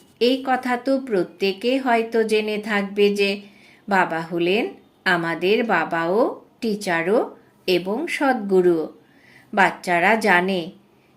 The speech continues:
জেনেও ক্ষণে ক্ষণে ভুলে যায়। এখানে যারা বসে আছে, তারা তো জানবে, তাই না? কিন্তু ভুলে যায়। দুনিয়ার লোকেরা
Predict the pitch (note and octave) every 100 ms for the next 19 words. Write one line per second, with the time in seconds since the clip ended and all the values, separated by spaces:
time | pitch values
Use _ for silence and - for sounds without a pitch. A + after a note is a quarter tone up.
0 | G3 F#3+ F3+ F#3 G#3 D4 D#4+ C4+ C4 C4
1 | C4+ C4 B3 B3 A3 G3+ F#3+ F3 E3 D3+
2 | G3 _ _ _ _ _ G#3 G3+ F#3 E3+
3 | F3 F3+ F#3 G#3+ G#3 E3+ - F#3 F3+ F3+
4 | - A#3 - - _ _ _ F#3+ E3 D#3+
5 | - A3+ A3 F#3+ F#3 G3+ F#3+ D#3 - _
6 | _ - F3 E3 F3+ A#3+ D4 - - _
7 | _ _ - G#3 E3+ E3 A3+ C#4+ A#3 A#3
8 | G3+ F3+ E3+ D3+ - _ _ _ _ -
9 | G#3+ A#3 A#3+ A#3+ A#3 A3 F#3 F#3+ F#3+ G3